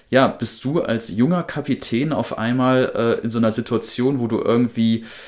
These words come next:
ja, die Mannschaft aus diesem Loch wieder rausholen sollst, kannst aber selbst gar nicht auf Erfahrung irgendwie zurückblicken, äh,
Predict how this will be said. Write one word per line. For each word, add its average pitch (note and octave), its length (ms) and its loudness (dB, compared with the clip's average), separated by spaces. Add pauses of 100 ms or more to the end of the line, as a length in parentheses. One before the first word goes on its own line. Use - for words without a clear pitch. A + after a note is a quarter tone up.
(200)
ja, G#2 160 6
die G#2+ 160 0
Mannschaft A#2+ 440 2
aus A2 140 -2
diesem G#2 200 0
Loch G2+ 420 0
wieder G#2+ 380 0
rausholen G#2+ 540 2
sollst, - 400 0
kannst A#2 200 -2
aber G#2 200 0
selbst A#2 260 2
gar G#2+ 160 0
nicht A#2+ 180 2
auf A2+ 200 -2
Erfahrung A2+ 560 2
irgendwie A2 340 0
zurückblicken, G#2 800 0
äh, G2+ 320 2